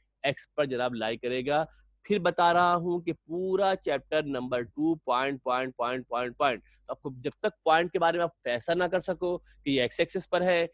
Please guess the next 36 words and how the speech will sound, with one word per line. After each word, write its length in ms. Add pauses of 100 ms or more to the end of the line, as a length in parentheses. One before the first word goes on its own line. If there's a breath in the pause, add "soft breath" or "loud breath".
(160 soft breath)
ये 80
वाई 260
एक्सिस 240
पर 180
है, 240 (300 soft breath)
ये 100
कहाँ 320
मौजूद 360
है, 300 (220)
उस 200
वक्त 200
तक 160
मामला 420
आपके 260
लिए 100
थोड़ा 220
सा 240 (320)
दुश्वार 520
रहेगा, 500 (140)
मामला 340
आपके 220
लिए 120
प्रॉब्लम 420
रहेगा। 340 (440)
अगर 160
इस 120
पर 180
किसी 260
के 140
जहन 320
में 120
कोई 140
सवाल 340
आ 140
रहा 220
है 240